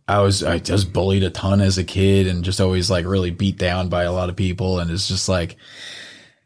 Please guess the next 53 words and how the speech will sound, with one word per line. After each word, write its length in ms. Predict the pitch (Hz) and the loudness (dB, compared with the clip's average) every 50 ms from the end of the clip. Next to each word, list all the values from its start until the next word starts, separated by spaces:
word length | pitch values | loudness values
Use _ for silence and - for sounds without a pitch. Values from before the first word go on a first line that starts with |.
| _ _ _ _ _ _ 127 | _ _ _ _ _ _ 2
I 60 | 131 | 4
just 240 | 131 127 104 - - | 4 4 2 0 2
didn't 240 | 123 131 123 123 117 | 2 2 2 2 0
have 380 | - 82 87 98 101 104 92 | 0 0 2 2 2 2 2
it 240 | 85 80 - - _ - | 0 -2 -4 -8 _ 0
at 200 | 101 101 98 98 | 2 2 2 2
all. 320 | 90 90 92 90 90 82 | 2 2 4 4 2 2
I 80 | 80 85 | 2 0
was 160 | 85 87 87 | 0 0 0
always 220 | 104 98 95 92 - | 2 2 2 0 0
trying 180 | - 107 98 | 0 0 0
to 80 | 92 - | 0 -2
strive 420 | - - - 101 95 95 95 92 | -4 -2 0 2 2 2 2 0
for 140 | - 92 87 | 0 -2 -4
stuff. 320 | - - - 92 87 90 | -4 -2 0 0 0 0
Like, 160 | 101 92 90 92 | -2 -2 0 2
I 60 | 98 | 2
made 180 | 101 107 107 | 4 4 4
a 60 | 101 98 | 4 2
lot 260 | 92 92 98 101 101 | 2 4 2 4 4
of 80 | 98 | 2
just 240 | 90 92 87 - - | 2 0 -2 -2 -2
stupid, 800 | - - - - - 104 98 95 - 101 98 - - 71 82 - | -2 -2 -4 -2 0 0 2 2 2 0 -2 -2 -6 -10 -4 -2
regrettable 600 | 98 98 92 92 98 95 92 98 92 98 95 90 | 0 0 0 2 0 0 2 0 0 0 -2 -2
decisions 840 | 85 85 80 - - 95 92 90 98 101 101 98 98 98 101 - - | -2 -4 -4 -2 -2 0 0 2 2 4 4 4 2 2 0 -2 0
when 160 | 98 101 101 | 2 2 4
I 100 | 101 101 | 4 4
was 180 | 101 98 98 | 4 2 2
younger, 440 | 104 104 104 104 98 98 101 101 98 | 2 2 4 4 4 4 4 2 2
just 340 | 95 98 - 95 90 - - | 0 0 -2 -2 -2 -2 -2
because 420 | - 95 - - 101 95 90 85 | -2 -2 0 2 2 2 2 2
I 100 | 98 92 | 2 2
was 280 | 92 90 90 85 87 95 | 2 2 0 0 0 2
either 300 | 95 92 85 90 85 82 | 2 2 2 0 -2 -2
trying 380 | 82 - - 95 90 90 92 85 | -2 0 0 2 2 2 2 0
to, 60 | 87 | 0
like, 200 | 87 82 82 - | 0 -2 -4 -6
fit 280 | - - - 107 95 | -10 -2 0 0 2
into 300 | 101 98 95 98 98 95 | 4 2 4 4 2 2
something 580 | 95 - - 101 92 95 - - 101 98 98 92 | 0 0 2 2 0 2 0 0 2 2 2 2
or 140 | 90 90 90 | 0 -2 -4
impress 360 | 90 87 - - 98 95 98 | -4 -4 0 0 2 2 2
somebody 560 | - - 104 95 95 87 95 95 95 95 95 | 0 0 0 0 2 2 2 2 2 2 2
who 380 | 87 95 98 92 90 87 85 - - | 2 2 2 2 2 0 -4 -4 -2
now 420 | 92 101 95 90 92 92 92 92 | 0 2 2 2 2 0 0 2
I 120 | 90 87 | 0 0
wouldn't 580 | 85 87 95 95 92 90 85 - - - 101 104 | -2 -2 -2 -2 -2 -2 -4 -6 -10 -14 -16 -6
give 180 | - 98 85 - | -4 -4 -4 -4
a 100 | - - | -4 -4
shit 360 | - - - - 98 92 92 | -4 -4 0 0 2 2 2
about. 540 | 92 92 87 92 90 95 98 98 98 - 78 | 0 -2 -2 0 0 2 0 0 -2 -2 -2
Like, 260 | 95 92 87 85 - | -2 -2 -2 -2 0
it's, 320 | 80 110 104 104 - - | 0 0 0 0 -6 -8